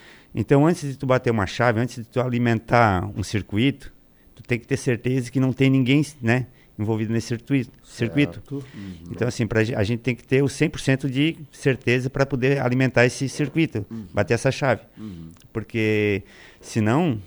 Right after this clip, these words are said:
Speaker 2: Pode
Speaker 1: às
Speaker 2: até
Speaker 1: vezes,
Speaker 2: matar o
Speaker 1: matar
Speaker 2: companheiro de
Speaker 1: alguém.
Speaker 2: trabalho.
Speaker 1: Isso,
Speaker 2: Não
Speaker 1: com
Speaker 2: é?
Speaker 1: certeza, é. E, tu, e às vezes tu pode, ah, eu tô alimentando esse circuito, ah,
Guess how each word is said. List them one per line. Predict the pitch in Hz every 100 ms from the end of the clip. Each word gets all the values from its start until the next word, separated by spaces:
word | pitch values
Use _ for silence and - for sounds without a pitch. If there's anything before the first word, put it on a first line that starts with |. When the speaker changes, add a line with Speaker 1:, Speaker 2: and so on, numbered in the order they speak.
| - -
Speaker 2:
Pode | 127 -
Speaker 1:
às |
Speaker 2:
até | 113
Speaker 1:
vezes, | 127 151
Speaker 2:
matar | 156 151 151
o | 165
Speaker 1:
matar | 123 -
Speaker 2:
companheiro | 127 151 160
de |
Speaker 1:
alguém. | 160
Speaker 2:
trabalho. | 175 180 196 185 - - -
Speaker 1:
Isso, | 104 139 185 - 95
Speaker 2:
Não |
Speaker 1:
com | 101
Speaker 2:
é? |
Speaker 1:
certeza, | 156 127 123 160 151 123
é. | 131 - - - - -
E, | 101
tu, | 110 135 135 -
e | 131
às | 127 113
vezes | 135 147
tu | 135
pode, | 123 143 135
ah, | 147 143 -
eu | 113
tô | 127
alimentando | 120 127 123 123 117
esse | 110
circuito, | - 127 113 127 127 151 180 147 110 - _ _
ah, | - 98 104 107 110 113